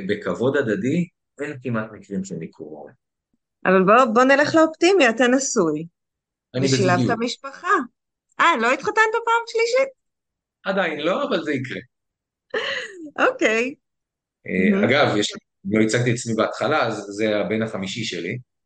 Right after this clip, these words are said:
Speaker 1: יש לי, אני אב לחמישה, ואפילו סבא לנכדה. אז יש לי בבית ילד בן שנתיים מתרוצץ, שנתיים וחצי, ונכדה, אה, בת שלושה חודשים.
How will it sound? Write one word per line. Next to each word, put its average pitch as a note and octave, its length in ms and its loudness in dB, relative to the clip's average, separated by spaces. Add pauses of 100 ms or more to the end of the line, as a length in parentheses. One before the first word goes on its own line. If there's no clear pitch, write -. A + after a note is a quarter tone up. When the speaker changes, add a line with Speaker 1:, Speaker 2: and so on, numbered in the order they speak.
(280)
Speaker 1:
יש - 140 -20
לי, F#2+ 120 -4
אני F#2+ 200 -2
אב G2+ 80 -2 (100)
לחמישה, - 500 -4 (640)
ואפילו G#2 500 0
סבא C3 340 0
לנכדה. A2 560 -4 (600)
אז A#2+ 220 0
יש B2 60 -4
לי C3+ 60 2
בבית C#3+ 400 0
ילד C#3 280 0
בן B2 120 2
שנתיים C3+ 580 -2
מתרוצץ, C#3 720 -6
שנתיים B2+ 360 -4
וחצי, D#3+ 340 -2
ונכדה, B2 560 0 (760)
אה, G2+ 440 -8
בת B2 80 -14
שלושה G#2+ 400 -2
חודשים. B2+ 600 0